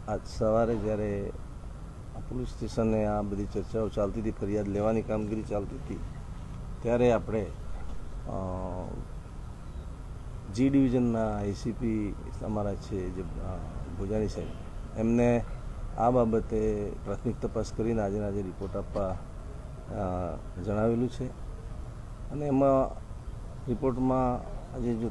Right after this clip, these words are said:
તથ્ય જણાય, નેગ્લિજન્સથી નિષ્કાળજી જણાય, તો આપણે ચોક્કસપણે આજે ને આજે કોઈ એક્શન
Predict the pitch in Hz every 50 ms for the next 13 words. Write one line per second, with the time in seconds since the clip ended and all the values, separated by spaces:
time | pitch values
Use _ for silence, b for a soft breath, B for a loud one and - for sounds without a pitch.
0 | - - 113 101 - - 127 117 110 117 120 123 120 113 104 92 101 110 113 110
1 | 110 117 113 - - - 113 107 104 95 - - - 113 110 107 104 110 101 101
2 | 107 107 120 113 85 - - - - - - - - - - - - - - -
3 | 127 120 120 120 120 120 117 - - - - - - - - - - - - -
4 | 131 123 110 110 107 - - 123 - - 123 120 113 110 107 104 104 107 107 104
5 | 101 98 104 98 104 104 95 87 - - - 110